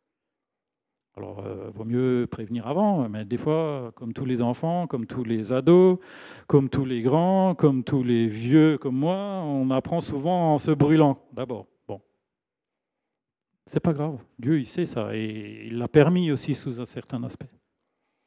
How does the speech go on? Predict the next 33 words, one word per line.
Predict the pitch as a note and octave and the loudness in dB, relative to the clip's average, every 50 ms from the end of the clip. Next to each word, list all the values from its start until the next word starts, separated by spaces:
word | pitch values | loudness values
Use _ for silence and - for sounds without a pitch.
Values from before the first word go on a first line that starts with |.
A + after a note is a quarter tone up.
| _ _ _ _ - | _ _ _ _ 2
Mais | C#3 C3 | 2 2
Dieu | A#2 D3 D#3 | 2 2 0
restaure. | D3 B2 C3+ A#2+ - - - A#2 G#2+ - - - _ _ - - _ - | 0 0 -2 -6 -8 -8 -10 -10 -10 -10 -14 -20 _ _ -20 -12 _ -6
Et | C3 | -6
Dieu | A2+ A#2 C3 D3 D#3 | -4 -2 -2 0 2
est | D3+ C#3+ | 2 2
là | C#3 D3 D3 | 0 0 -2
pour | - - - C3+ - - | -2 -4 -4 -6 -6 -4
que | - D3 C#3 C3+ C#3 C3+ - - - - _ _ _ _ - | -4 -2 -2 -2 -2 -6 -12 -20 -20 -20 _ _ _ _ -14
nous | A#2+ A#2+ A2+ A#2+ | -10 -8 -8 -6
avancions. | A#2 A2 G#2 A2+ A2 - - - G#2+ A2 D3+ G3+ | -6 -6 -4 -4 -6 -6 -8 -14 -18 -20 -16 -12
Et | D3 B2 D3 D3 - _ _ _ _ _ _ _ _ _ _ _ _ _ _ _ _ _ _ _ _ _ _ _ _ _ _ _ _ _ _ _ _ _ _ _ _ _ _ _ _ _ _ _ _ _ _ | -8 -8 -6 -8 -8 _ _ _ _ _ _ _ _ _ _ _ _ _ _ _ _ _ _ _ _ _ _ _ _ _ _ _ _ _ _ _ _ _ _ _ _ _ _ _ _ _ _ _ _ _ _
comment | - D#3 D3 D3+ C#3 | 0 0 2 2 0
faire | A2+ - C#3+ C3+ B2+ C3 | -2 -2 -4 -4 -4 -4
alors | B2 B2 A#2+ A#2 | -4 -4 -6 -6
pour | - - A2+ - | -8 -8 -6 -6
passer | - - - - C3 A#2 | -4 -6 -4 -6 -8 -6
d'une | G#2+ A#2 A#2 B2 | -6 -4 -2 0
étape | B2 B2+ - C#3 B2+ - - | -2 0 0 -2 -4 -2 -2
à | A#2+ | -2
l'autre ? | A2 A#2+ B2 B2 - - - - - - - - _ | 2 2 2 2 2 -2 -8 -8 -8 -10 -12 -16 _
Comme | - - A#2+ A#2 | -8 -6 -6 -4
je | G#2+ G2 A2+ | -4 -6 -6
disais, | G#2+ A2 A2 G2+ G#2+ B2 B2+ C#3 C#3+ D3 _ _ _ _ _ _ | -8 -8 -8 -6 -4 -2 -2 -4 -6 -10 _ _ _ _ _ _
j'ai | _ - A2 G#2 A2 B2 B2 A#2+ A#2 A#2 | _ -18 -14 -10 -6 -6 -4 -4 -4 -6
exa-, | A2+ G#2+ - C3 C3 E3+ E3+ A#2+ G2 | -8 -8 -6 -6 -6 -6 -10 -14 -16
j-, | - - - - G#3 | -18 -18 -14 -14 -14
j'estime | D3+ - - - - - - C#3 C3 - - - D#3 D#3 D#3+ C#3+ | -14 -14 -16 -18 -10 -6 -4 -4 -4 -6 -6 -6 -6 -6 -6 -6
qu'il | - C3+ B2+ A#2 | -8 -10 -10 -8
y | B2 | -10
a | A#2+ | -10
quatre | - - - D#3+ C#3+ - - | -10 -6 -6 -6 -6 -8 -12
points | _ - - C#3+ C#3 C#3+ E3 E3+ | _ -8 -4 -4 -4 -4 -6 -8